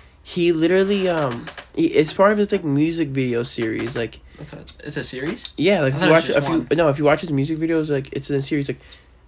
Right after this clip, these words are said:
Speaker 1: um, it's, you know, him, uh, fighting addiction, I'm pretty sure, in Blinding Lights,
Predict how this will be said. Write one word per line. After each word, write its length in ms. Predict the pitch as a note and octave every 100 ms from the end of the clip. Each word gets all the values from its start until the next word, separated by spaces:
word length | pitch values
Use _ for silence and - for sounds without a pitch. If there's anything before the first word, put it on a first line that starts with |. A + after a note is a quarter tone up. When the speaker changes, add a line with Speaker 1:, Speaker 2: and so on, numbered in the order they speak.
| -
Speaker 1:
um, 480 | C3 B2+ A2+ A2 - -
it's, 220 | C#3+ D#3
you 60 |
know, 240 | C#3+ C3 B2+
him, 540 | D3+ D3+ D3+ D3 B2 - -
uh, 520 | C3+ B2+ B2 A2+ A2 - - _ -
fighting 360 | - D#3+ D#3 C#3+
addiction, 380 | B2+ C#3 C#3
I'm 120 | C#3 C3
pretty 160 | C#3
sure, 180 | B2+ C#3
in 140 | B2
Blinding 420 | A#2+ B2+ C3 B2 A#2
Lights, 420 | A#2+ A2+ -